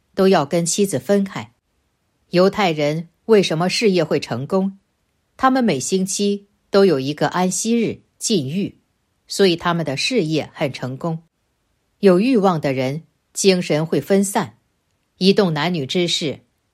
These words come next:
马上人就傻掉了，智商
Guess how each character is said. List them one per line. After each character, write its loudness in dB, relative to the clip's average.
马 0
上 0
人 0
就 0
傻 -6
掉 0
了， -8
智 2
商 -2